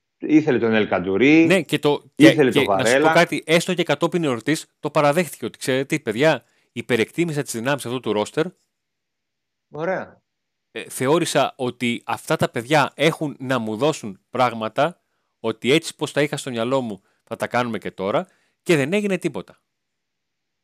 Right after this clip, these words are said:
Speaker 1: Αν όμως υπήρχε μια πιο οργανω-, ένα πιο οργανωμένο πράγμα μέσα στον παοκ, ε, δεν θα γινόντουσαν όλα αυτά. Ούτε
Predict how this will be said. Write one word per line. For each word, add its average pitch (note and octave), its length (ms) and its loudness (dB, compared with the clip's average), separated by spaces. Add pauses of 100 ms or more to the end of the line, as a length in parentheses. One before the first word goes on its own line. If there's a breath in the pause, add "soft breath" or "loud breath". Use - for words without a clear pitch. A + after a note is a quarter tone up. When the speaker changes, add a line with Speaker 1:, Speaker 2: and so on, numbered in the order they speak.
(100)
Speaker 1:
Αν C3 320 0
όμως C#3 340 -2
υπήρχε A2 680 0
μια B2+ 240 0
πιο - 280 2
οργανω-, G#2 600 2
ένα A#2+ 440 -4
πιο C#3+ 220 2
οργανωμένο A2+ 560 2
πράγμα G2 680 -2 (100)
μέσα G#2+ 260 -4
στον F#2+ 200 -4
παοκ, G#2 400 2 (680)
ε, A#2 440 2 (140)
δεν B2+ 260 0
θα F3 80 2
γινόντουσαν A#2+ 480 0
όλα F#2+ 140 -2
αυτά. F2+ 360 -4
Ούτε D#3 760 4